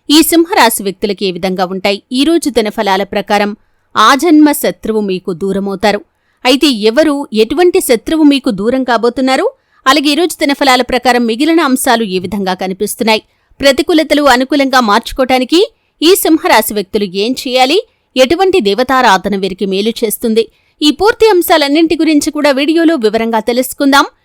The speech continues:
వీడియోలోకి వెళ్లే ముందు మా చిన్న రిక్వెస్ట్ ఏంటంటే, ఇదివరకు మా ఛానల్ని మీరు సబ్స్క్రైబ్ చేసుకున్నట్లయితే సబ్స్క్రైబ్ చేసుకోండి. అలాగే పక్కనే ఉన్న గంట సింబల్ మీద all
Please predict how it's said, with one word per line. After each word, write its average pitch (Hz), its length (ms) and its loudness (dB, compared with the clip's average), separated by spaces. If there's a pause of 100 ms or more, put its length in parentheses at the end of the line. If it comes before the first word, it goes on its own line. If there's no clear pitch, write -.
(200)
వీడియోలోకి 370 540 4
వెళ్లే 233 260 2
ముందు 277 200 2 (260)
మా 196 80 -2 (120)
చిన్న 311 260 4
రిక్వెస్ట్ 277 400 -4
ఏంటంటే, 262 360 0 (500)
ఇదివరకు 427 360 4 (100)
మా - 80 4 (140)
ఛానల్ని 320 480 6
మీరు 214 160 2 (120)
సబ్స్క్రైబ్ 285 500 -2 (100)
చేసుకున్నట్లయితే 277 840 0 (160)
సబ్స్క్రైబ్ 233 520 -4 (100)
చేసుకోండి. 240 520 0 (480)
అలాగే 320 300 2 (100)
పక్కనే 403 340 2
ఉన్న 285 100 4 (100)
గంట 311 160 0 (100)
సింబల్ 285 300 2
మీద 269 140 0 (520)
all 339 100 6